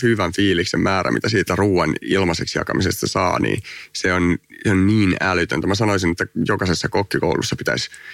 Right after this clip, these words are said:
pitäisi jokaisen kokkioppilaan käydä läpi semmoinen yksi tommonen noin, noin järistyttävä goodwill-tapahtuma. Et se kyllä niinku muokkaa sitä, että miten näkee sen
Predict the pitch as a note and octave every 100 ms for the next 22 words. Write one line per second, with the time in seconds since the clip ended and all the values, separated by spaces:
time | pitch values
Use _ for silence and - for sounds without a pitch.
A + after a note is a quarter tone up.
0 | - - F#2+ E2+ - G2 F2+ D2 F2 E2+
1 | D2 B1+ - - - A2+ - E2+ D#2 D#2
2 | E2+ - - - B1 E2 - - B1+ B1
3 | A1+ G#1+ - - F2 E2 D2 F2+ F2+ E2+
4 | F2+ C#2+ - - - - F#2 E2+ E2 C2+
5 | - - G2+ E2+ - - - F2 F2 F2
6 | E2 E2+ E2 F2 - - - - - -
7 | - - F2+ E2 E2+ F2 - - A1